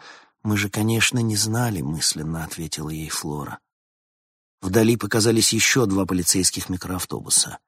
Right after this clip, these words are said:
Один из них остановился, и из окна послышался окрик:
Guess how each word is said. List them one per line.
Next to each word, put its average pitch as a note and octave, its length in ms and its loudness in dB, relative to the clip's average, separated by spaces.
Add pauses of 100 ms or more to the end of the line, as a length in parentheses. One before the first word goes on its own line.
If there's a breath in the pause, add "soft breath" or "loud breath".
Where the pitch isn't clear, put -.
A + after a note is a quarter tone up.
(320 soft breath)
Один A2 280 4
из G#2+ 120 2
них A2 180 0
остановился, A2 760 4
и G2 200 -4
из F#2+ 140 4
окна G#2+ 300 2
послышался A2 600 2
окрик: - 480 -4